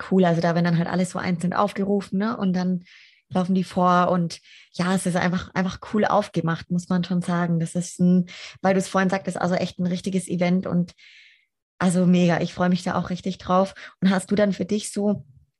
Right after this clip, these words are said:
ähm, dass du sagst, „Mensch, irgendwie platzierungstechnisch schwebt dir da irgendwas vor“, oder bist du einfach so sehr offen und sagst, „Hey, ich lasse das jetzt mal auf mich zukommen“?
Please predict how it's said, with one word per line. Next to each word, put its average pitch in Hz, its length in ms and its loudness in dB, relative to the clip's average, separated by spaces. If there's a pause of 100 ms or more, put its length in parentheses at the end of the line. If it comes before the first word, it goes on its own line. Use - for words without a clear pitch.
(400)
ähm, 190 240 6
dass 180 160 2
du 175 60 -6
sagst, 175 280 -6
„Mensch, 190 260 0
irgendwie 185 260 -2
platzierungstechnisch 190 1300 0 (260)
schwebt - 340 -2
dir 190 60 0
da 190 140 2
irgendwas 180 420 0
vor“, 190 340 2
oder 180 140 0
bist 180 260 -8
du - 40 -4
einfach - 320 -6
so 175 300 -4 (200)
sehr - 300 0
offen 202 360 2
und 175 140 -2
sagst, 175 280 -4
„Hey, 175 120 0
ich 180 120 -6
lasse 175 200 -2
das 185 80 -10
jetzt 175 180 -4
mal 175 120 2
auf 165 140 -2
mich 175 160 -2
zukommen“? 180 540 0